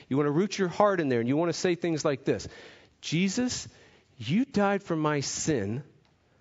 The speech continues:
so I would never be rejected. Jesus, your perfect life and your righteousness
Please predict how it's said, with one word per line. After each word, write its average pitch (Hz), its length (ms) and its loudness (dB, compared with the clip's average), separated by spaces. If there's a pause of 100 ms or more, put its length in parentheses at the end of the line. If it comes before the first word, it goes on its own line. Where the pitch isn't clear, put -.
(300)
so - 200 -4
I 170 180 0
would 139 180 -2
never 151 440 0
be 135 180 -2
rejected. 107 580 -4 (3250)
Jesus, 180 460 -2
your 131 140 0
perfect - 500 -2
life 156 320 0
and 110 160 -2
your 135 140 0
righteousness 113 1120 -4